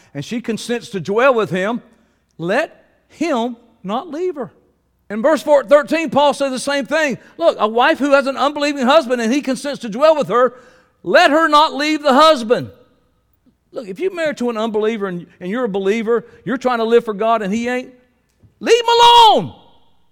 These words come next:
So the worst thing that can happen to him is God get a hold of him.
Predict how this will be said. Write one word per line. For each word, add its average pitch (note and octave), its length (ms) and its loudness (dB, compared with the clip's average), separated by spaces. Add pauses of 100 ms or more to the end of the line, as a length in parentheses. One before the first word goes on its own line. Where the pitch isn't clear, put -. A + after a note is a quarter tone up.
(340)
So - 60 -20
the A2+ 80 -16
worst A#3 260 -4
thing E3+ 200 -6
that D3 80 -14
can D3 80 -8
happen E3 200 -4
to C3+ 60 -8
him F#3+ 180 -6
is B2 80 -8
God F3+ 260 -2
get D3 140 -6
a C3 60 -4
hold A#2+ 240 -6
of A2+ 160 -4
him. C3+ 140 -16